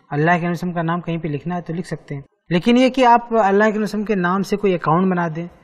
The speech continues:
कोई Facebook आईडी बना दें और उसको आप इस्तेमाल करें, तो ये कतई मुनासिब नहीं है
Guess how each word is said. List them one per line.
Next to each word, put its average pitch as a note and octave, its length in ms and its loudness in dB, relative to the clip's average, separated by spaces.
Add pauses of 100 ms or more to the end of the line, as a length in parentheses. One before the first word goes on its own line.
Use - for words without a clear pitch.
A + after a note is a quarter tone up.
(300)
कोई D#3+ 120 0
Facebook D3+ 420 -2
आईडी D3 280 -2
बना D#3+ 240 -2
दें D3+ 160 -6 (380)
और C#3+ 280 -4 (440)
उसको F#3+ 260 -2
आप E3+ 160 2
इस्तेमाल D#3 400 0
करें, D3 220 -6
तो F3 120 -8
ये F#3+ 220 -2
कतई E3 220 -2
मुनासिब C#3 440 -6
नहीं A#2+ 240 -10
है A#2+ 120 -12